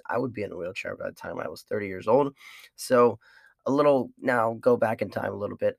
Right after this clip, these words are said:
I had the surgery when I was five years old. Um, it was a total of seventeen total hours, um,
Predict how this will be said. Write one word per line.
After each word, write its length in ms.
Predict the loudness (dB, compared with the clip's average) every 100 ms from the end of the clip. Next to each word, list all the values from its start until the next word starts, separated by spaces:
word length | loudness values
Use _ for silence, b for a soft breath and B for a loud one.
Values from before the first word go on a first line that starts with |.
| -2
I 80 | -2
had 280 | 0 0
the 100 | -2
surgery 540 | -4 -4 -6 -6 -8 -6
when 200 | -6 -6
I 40 |
was 100 | -6
five 260 | -6 -8 -8
years 180 | 0 4
old. 280 | 4 2 -4 B B -4
Um, 360 | 0 2 2 0
it 80 |
was 140 | -2 -4
a 40 |
total 360 | 2 4 4 0
of 100 | -4 _ -16
seventeen 840 | -12 4 6 6 2 -2 -6 -6
total 300 | -6 -6 -6
hours, 640 | -6 -6 -4 -4 -6 -14 -12
um, 380 | -8 -8 -8